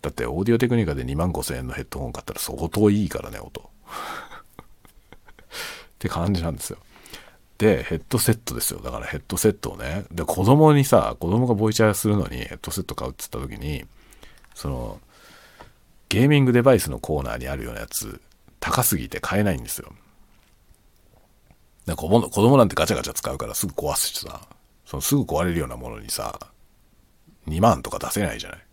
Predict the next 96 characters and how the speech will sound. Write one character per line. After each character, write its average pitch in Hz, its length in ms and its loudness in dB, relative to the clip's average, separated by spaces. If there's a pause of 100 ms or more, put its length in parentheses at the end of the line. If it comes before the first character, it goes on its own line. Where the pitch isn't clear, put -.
(1800)
で、 113 120 6
ホ 98 160 0
リ 127 80 4
電 147 160 6
機 - 80 0
の 71 60 -2
や 67 80 -4
つ - 80 -10
は - 40 -6
安 - 600 -2
い 175 60 0
ん 139 80 -6
で 107 80 -10
す - 120 -6
よ。 - 140 -12 (120)
ホ 87 100 -8
リ 107 80 -2
電 135 140 4
機 92 60 2
の 69 60 0
や 67 60 -6
つ - 80 -12
は 64 80 -6
三 214 300 0
千 107 180 6
何 73 180 -4
百 160 200 0
円 123 140 -8
と - 80 -10
か - 100 -12
で 113 60 -14
買 - 180 -8
え - 20 -8
る 120 100 -14
の 110 60 -16
よ。 - 60 -18 (720)
ま - 60 -4
あ、 - 20 -6
ス 151 220 6
イ 131 40 10
ッ - 120 2
チ - 180 -6
の 139 60 -6
や 123 100 -8
つ - 120 -8
だ - 60 -12
か - 100 -16
ら、 - 100 -10
ス - 220 -2
イ 135 40 0
ッ 139 60 -6 (260)
チ - 160 -6
の 110 400 2
そ - 160 -10
の 65 100 -8
周 87 260 -4
辺 87 220 -2
機 - 140 -12
器 - 100 -10
と - 100 -8
し - 100 -4
て 95 100 -2
出 - 120 -6
て - 100 -8
る - 120 -14
ん - 80 -20
で - 80 -16
す - 80 -8
よ - 100 -10
ね。 123 120 -6
ス - 160 0
イ - 20 2
ッ 95 40 0
チ 76 120 -6
の 69 40 -4
マ 80 120 0
ー 175 80 0
ク - 80 -6
が 110 100 -8
つ - 140 -8
い 60 40 -14
て - 80 -12
た 107 100 -10
り 107 80 -14
と - 60 -14
か。 - 200 -12 (1080)
あ 101 80 -2
と - 80 -2
僕 151 220 2
が 139 80 4
買 - 160 -2
っ - 40 -20
た - 140 2
や 120 80 6
つ 117 160 -6
は、 127 280 -2